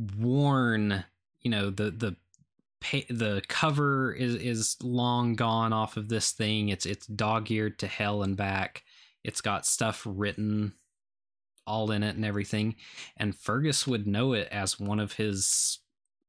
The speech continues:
you know, uh, favorite, w-, whatever f-, one of Fergus's favorite plays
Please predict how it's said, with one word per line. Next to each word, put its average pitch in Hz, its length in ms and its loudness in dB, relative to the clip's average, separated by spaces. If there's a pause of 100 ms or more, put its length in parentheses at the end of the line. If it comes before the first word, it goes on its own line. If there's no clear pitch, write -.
(400)
you 113 120 -2
know, 95 220 -4 (200)
uh, 64 60 -18 (1200)
favorite, 110 400 0
w-, 120 200 0
whatever 113 420 2
f-, - 140 -6 (120)
one 113 240 0
of 101 80 -4
Fergus's 104 500 0
favorite 101 360 -4
plays 101 720 -2